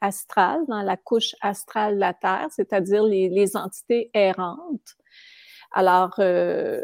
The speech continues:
je me suis mis tout de suite en, en action pour, euh, nettoyer. Il, il s'est couché évidemment sur, euh, la table de soins. J'ai nettoyé les entités, euh, astrales.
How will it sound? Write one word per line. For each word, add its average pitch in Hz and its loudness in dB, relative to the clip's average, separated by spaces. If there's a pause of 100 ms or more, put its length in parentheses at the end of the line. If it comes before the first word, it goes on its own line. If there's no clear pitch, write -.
je 202 -4
me 190 2
suis 208 0
mis 214 2
tout - -6
de - -8
suite 233 2
en, 196 -8
en 208 -2
action 214 -4
pour, 202 2
euh, 185 2
nettoyer. 208 2
Il, 202 -2
il 190 -6
s'est 196 0
couché - -4
évidemment 196 -2
sur, 196 -6
euh, 190 -6 (220)
la 202 -6
table 196 -2
de 190 2
soins. 233 -2
J'ai 220 -2
nettoyé 196 -2
les 202 -4
entités, 202 -4
euh, 180 -4 (140)
astrales. 208 -4